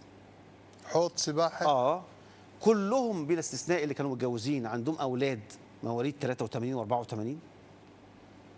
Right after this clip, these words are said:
Speaker 2: يعني كان في فرص لل-
Speaker 1: الالتقاء مع زوجها.
Speaker 2: آه، العلاقات الحميمية، كلهم عندهم أولاد اتنين وتمانين وتلاتة وتمانين وأربعة وتمانين. طلعوا بعد كده، طلعوا براءة، جزء كبير طلع براءة، اللي هم كانوا بما فيهم عمر عبد الرحمن،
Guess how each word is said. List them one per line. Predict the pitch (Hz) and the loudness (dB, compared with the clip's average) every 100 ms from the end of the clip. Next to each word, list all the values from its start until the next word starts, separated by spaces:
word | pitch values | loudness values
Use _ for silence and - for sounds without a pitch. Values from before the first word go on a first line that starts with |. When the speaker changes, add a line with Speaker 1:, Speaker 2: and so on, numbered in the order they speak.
| - 143 | -8 -4
Speaker 2:
يعني | 135 123 | -2 -2
كان | 135 | -4
في | 120 151 160 127 | -2 -2 -2 -4
فرص | - 170 160 - - - - - | -4 0 0 -2 -8 -14 -20 -12
لل- | 113 131 151 139 - | -6 -2 -2 -4 -6
Speaker 1:
الالتقاء | - 120 120 - 160 135 123 | -2 0 -2 2 4 4 2
مع | 117 | 0
زوجها. | 113 107 | -2 0
Speaker 2:
آه، | 139 151 175 | 2 2 2
العلاقات | - - 131 | -2 -6 -6
الحميمية، | 143 117 117 143 160 147 | -6 -4 -4 -4 -4 -4
كلهم | 127 180 | -2 -2
عندهم | 151 123 151 | -2 -2 -2
أولاد | 127 135 | -2 -2
اتنين | 117 | -2
وتمانين | 139 123 | -4 -4
وتلاتة | 139 123 | -4 -4
وتمانين | 117 120 | -4 -4
وأربعة | 131 123 | -4 -4
وتمانين. | 120 104 120 175 - - - - - - - - - - | -4 -4 -4 -4 -8 -20 -20 -20 -20 -20 -20 -20 -20 6
طلعوا | 247 285 269 | 8 8 6
بعد | 220 175 | 4 2
كده، | 175 233 240 226 - 120 - | 0 2 2 0 -4 -8 2
طلعوا | 190 175 | 4 4
براءة، | 156 170 190 143 - 127 131 - | 4 6 4 2 -4 -12 -12 -12
جزء | 131 175 147 | 2 2 2
كبير | 135 | -4
طلع | 165 175 | 0 0
براءة، | 131 151 170 | 2 2 2
اللي | 151 | 0
هم | 214 202 | 0 -2
كانوا | - 220 214 | 0 -2 0
بما | 160 143 | 0 0
فيهم | 196 190 | 0 -2
عمر | 196 | 2
عبد | 170 139 | 0 0
الرحمن، | 135 127 135 190 | -2 -2 -2 -4